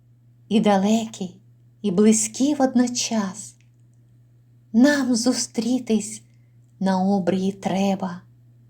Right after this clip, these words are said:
але обрій тікає від нас.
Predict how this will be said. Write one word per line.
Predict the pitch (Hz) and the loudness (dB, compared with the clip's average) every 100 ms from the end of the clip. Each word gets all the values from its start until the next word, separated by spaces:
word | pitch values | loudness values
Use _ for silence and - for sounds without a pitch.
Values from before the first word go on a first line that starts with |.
| _ - _ _ _ _ | _ -20 _ _ _ _
але | 190 185 175 | -8 -6 -2
обрій | 208 233 220 - 190 - - _ _ _ _ _ _ _ _ _ | 2 2 0 -8 -10 -10 -20 _ _ _ _ _ _ _ _ _
тікає | - 220 - 262 262 233 175 | -6 -6 -2 0 0 -4 -8
від | - 175 | -8 -6
нас. | 190 170 - - - - | -6 -8 -12 -12 -12 -14